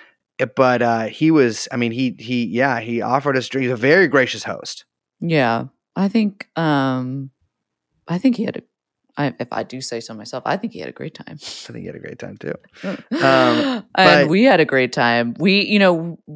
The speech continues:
Speaker 2: it's a very wide-ranging conversation. We talk
Speaker 1: Yes.
Speaker 2: about all sorts of things. It's a little different for us, um,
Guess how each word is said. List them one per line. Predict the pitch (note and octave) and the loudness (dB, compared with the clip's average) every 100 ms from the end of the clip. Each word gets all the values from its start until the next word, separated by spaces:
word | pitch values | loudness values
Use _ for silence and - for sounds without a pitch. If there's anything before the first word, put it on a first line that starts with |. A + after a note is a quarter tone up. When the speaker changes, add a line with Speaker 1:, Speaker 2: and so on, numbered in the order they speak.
| - C3+ E2 | -18 -16 -6
Speaker 2:
it's | A2 F3+ | -4 2
a | E3+ | 2
very | C#3+ F3 B3 B3 A3+ G3+ - | 2 4 4 4 2 -2 -6
wide-ranging | - C#3+ C#3 C#3 C#3+ C3+ C3+ B2+ B2+ A#2+ A2+ | -12 -2 2 4 4 2 0 -2 -4 -8 -8
conversation. | - A2+ A2+ - G#2+ - C3 - - D3 - _ _ B2 | -8 -6 -6 -6 -6 -6 -8 -6 -8 -12 -18 _ _ -2
We | |
talk | A#2 G#2+ | -2 0
Speaker 1:
Yes. | D#3 | 2
Speaker 2:
about | D3+ D3 | 4 4
all | F3 G3 | 4 0
sorts | - D3 C#3+ | -2 -4 -4
of | C3 | -6
things. | B2+ A#2+ A2+ A#2 A#2+ | -4 -2 -2 -4 -8
It's | C3+ G3+ | -4 0
a | |
little | C#4 | 2
different | D#3+ D3+ C#3+ B2 | 2 0 -2 -2
for | B2+ | 0
us, | A#2+ A#2 A#2+ - - - _ _ _ _ D3 | 0 0 -4 -8 -14 -16 _ _ _ _ 0
um, | D3+ C#3 C3 B2 A#2+ A#2+ B2 | 4 4 4 2 -2 -4 -8